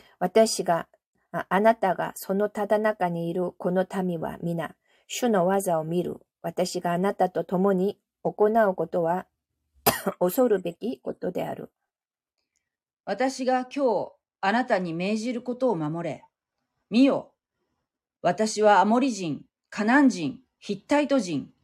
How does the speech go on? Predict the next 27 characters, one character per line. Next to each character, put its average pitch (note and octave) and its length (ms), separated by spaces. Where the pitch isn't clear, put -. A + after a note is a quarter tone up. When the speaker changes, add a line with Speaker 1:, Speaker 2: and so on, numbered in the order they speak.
Speaker 2:
ペ G#3+ 140
リ A#3+ 120
ジ B3+ 160
人、 F3+ 300
ヒ - 200
ビ C4 140
人、 F3+ 300
エ G3 100
ブ B3+ 80
ス C#4+ 140
人 F3+ 320
を - 180
あ G3 120
な G#3+ 100
た G#3+ 100
の F3 140
前 G#3+ 260
か F3+ 160
ら D3+ 260
追 F#3+ 140
い B3 80
払 B3+ 300
う。 - 100
Speaker 1:
あ A3+ 80
な A#3+ 140
た G#3+ 220
は F#3 240